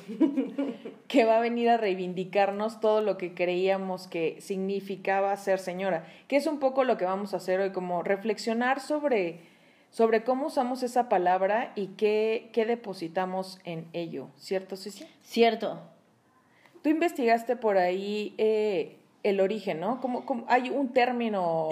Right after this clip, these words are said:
Speaker 3: Sí,
Speaker 2: para esto?
Speaker 3: de-, para la, ¿para qué?
Speaker 2: Para, pues, de alguna manera la discriminación o todo esto
Speaker 3: Sí,
Speaker 2: negativo.
Speaker 3: la discriminación a las señoras se llama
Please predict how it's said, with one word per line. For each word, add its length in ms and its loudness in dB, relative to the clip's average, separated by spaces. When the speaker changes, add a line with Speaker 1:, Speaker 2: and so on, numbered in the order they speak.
Speaker 3:
Sí, 160 -2
Speaker 2:
para 220 6
esto? 360 -2
Speaker 3:
de-, 220 -2
para 300 6
la, 360 4
¿para 160 -2
qué? 140 -4
Speaker 2:
Para, 800 6
pues, 260 0
de 80 6
alguna 240 0
manera 220 0
la 100 6
discriminación 1120 -2
o 120 2
todo 180 4
esto 180 -2
Speaker 3:
Sí, 60 0
Speaker 2:
negativo. 260 6
Speaker 3:
la 140 6
discriminación 760 2
a 60 4
las 220 2
señoras 600 2
se 120 0
llama 540 0